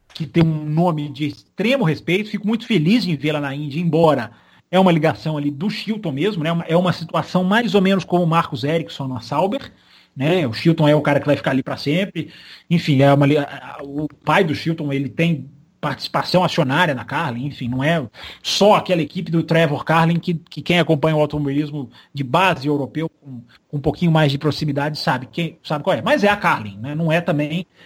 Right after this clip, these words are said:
ah, só o nome Lotus, como era, não, é a Carlin mesmo, embora ali com uma ligação muito forte com o piloto, que se o piloto depois desistir, não quiser mais,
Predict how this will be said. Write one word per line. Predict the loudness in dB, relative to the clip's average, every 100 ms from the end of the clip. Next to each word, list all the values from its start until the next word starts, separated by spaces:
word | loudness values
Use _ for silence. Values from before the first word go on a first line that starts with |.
| -2
ah, | 2 2
só | 4 4
o | 6
nome | 6 6 6
Lotus, | 6 6 -2 -8
como | -2 2 4
era, | 4 2 0 0
não, | 0 0
é | -4
a | -2
Carlin | 0 0 0
mesmo, | -4 -4 -10 -20 _ _
embora | -4 2 4 4
ali | 2
com | 2
uma | 2
ligação | 4 2 2
muito | 2 2
forte | 0 2
com | -4
o |
piloto, | -2 2 2 0
que |
se | -8
o | -6
piloto | -4 -6
depois | -4 -4
desistir, | -4 -4 -8 -6 -4 -4
não | -6
quiser | -6 -4
mais, | -2 -4